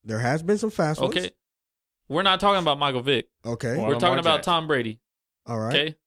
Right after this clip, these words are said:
Speaker 2: Okay. It's not like we're talking about one of the fastest quarterbacks ever.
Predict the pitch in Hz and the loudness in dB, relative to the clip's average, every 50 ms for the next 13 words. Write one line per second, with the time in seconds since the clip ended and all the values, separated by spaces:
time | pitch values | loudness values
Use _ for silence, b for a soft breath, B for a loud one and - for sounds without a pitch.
0 | _ _ _ _ _ _ _ _ _ _ _ _ _ _ _ - 139 110 - _ | _ _ _ _ _ _ _ _ _ _ _ _ _ _ _ -20 -20 -20 -20 _
1 | _ _ _ _ _ - 143 - - 240 233 233 214 202 190 190 202 190 - 208 | _ _ _ _ _ -8 -8 -4 -2 -2 0 2 0 0 0 0 -4 -2 0 0
2 | 202 180 180 175 165 165 165 165 165 - - - - 160 180 180 160 139 127 - | 0 2 0 -2 0 2 2 2 2 -2 -8 -10 -6 -4 -4 -2 0 -2 -2 -2
3 | - 175 170 165 - - 147 - - - 180 175 160 143 139 131 123 120 - - | 0 0 0 0 0 -4 -10 -12 -6 -4 -2 -2 0 0 0 0 -2 -2 -2 -2
4 | 143 131 117 120 120 120 | -2 -2 -2 -4 -10 -14